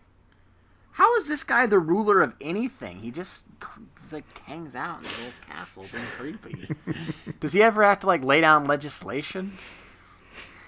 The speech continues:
I guess that's not really what a king is like. I don't know. Okay, here we're getting, we're getting into the fun part, guys. Powers and skills. Strength of twenty men. Specifically twenty.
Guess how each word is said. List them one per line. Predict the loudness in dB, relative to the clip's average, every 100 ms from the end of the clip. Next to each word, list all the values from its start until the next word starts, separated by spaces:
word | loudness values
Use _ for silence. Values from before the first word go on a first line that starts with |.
| -20 -20 _ _ _ _ _ _ -8
I | -2
guess | -2
that's | -2
not | -2 0
really | -2
what | -4
a | -6
king | -10 -10 -8
is | -8 -8
like. | -6 -6 -8 -18 _ _ _ _ _ _ _ _ _ _ _ _ _ _ _ _
I | -8
don't | -6
know. | -8 -10 _ _ _ _ -20 _ -6
Okay, | -4 0
here | 2
we're | 2
getting, | 2 2
we're | 0
getting | 0
into | -4
the | -4
fun | -4
part, | -4 -6
guys. | -6 -8 -10 -16 _ _ _ _
Powers | -6 0 4 4 2
and | -2 -8
skills. | -10 -12 -10 -8 -8 -10 -12 -16 -18 -20 -20 -20 -20 -20 -20 -20 -20 -20 -20
Strength | -12 -8 6 8 8 4
of | 0 0 -2 -16
twenty | -8 -4 -2 -2 -4
men. | -4 -4 -6 -10 -16 -20 _ _ _ _ _ _ _ _ _ _ _
Specifically | -20 -18 -16 -16 -16 -20
twenty. | -20 -20